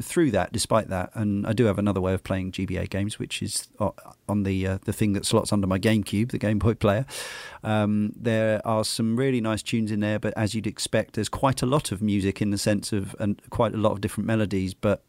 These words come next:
none of it's very long. The loops are quite short, so, uh, I did end up playing chunks of this game with the sound off, I have to say, uh, and doing other things.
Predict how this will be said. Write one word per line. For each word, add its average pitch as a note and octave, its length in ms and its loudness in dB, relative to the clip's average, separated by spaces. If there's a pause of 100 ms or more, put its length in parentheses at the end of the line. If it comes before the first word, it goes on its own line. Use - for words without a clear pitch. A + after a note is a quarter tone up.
(140)
none A2+ 240 4
of G2+ 100 2
it's - 400 -4 (160)
very G2+ 260 4
long. G2 380 2
The G2+ 80 -2
loops G#2+ 380 0
are F#2+ 80 -2
quite - 340 -2
short, - 420 -4
so, F#2+ 360 -2 (420)
uh, F#2+ 220 4
I G#2 100 2
did G2+ 160 4
end G2 220 4
up - 100 2
playing F#2+ 380 0
chunks - 340 -2
of F#2+ 80 -4
this F#2 140 -2
game F#2+ 580 0
with G2+ 320 2
the - 80 -2
sound F#2 400 0
off, - 240 -4
I F#2 80 0
have F#2 140 -2
to - 80 -6
say, F2+ 440 0
uh, F#2+ 320 0
and G2 300 0
doing F#2+ 320 4
other G2+ 220 0
things. F#2 600 -2